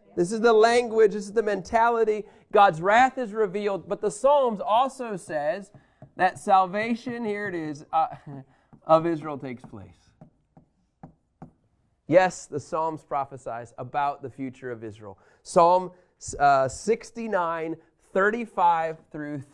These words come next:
thirty-six. Sixty-nine, thirty-five through thirty-six. Isn't this crazy to think the psalmists are writing about the end times? Psalm sixty-nine, verse thirty-five says, "For God will save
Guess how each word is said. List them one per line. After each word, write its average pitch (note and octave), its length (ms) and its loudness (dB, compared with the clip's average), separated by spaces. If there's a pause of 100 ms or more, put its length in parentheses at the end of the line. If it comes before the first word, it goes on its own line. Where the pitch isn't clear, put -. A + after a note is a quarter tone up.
(120)
thirty-six. C3+ 920 -16 (1400)
Sixty-nine, C#3 1040 -10
thirty-five C3 800 -6
through A#2+ 400 -14
thirty-six. A#2 720 -18
Isn't F#3 160 -8
this G#3+ 160 -10
crazy D3 340 -14
to D3 100 -12
think C3 280 -12
the C3 80 -16
psalmists C3+ 400 -8
are B2+ 80 -10
writing A#2+ 240 -12
about A2 180 -18
the G2 100 -20
end G#2+ 160 -20
times? G#2+ 360 -20 (560)
Psalm F3 260 6
sixty-nine, F#3 400 -2
verse D3+ 160 -6
thirty-five D3 300 -6
says, C3+ 160 -8
"For D#3+ 120 -6
God F3 320 4
will F3+ 120 -6
save F#3 420 -4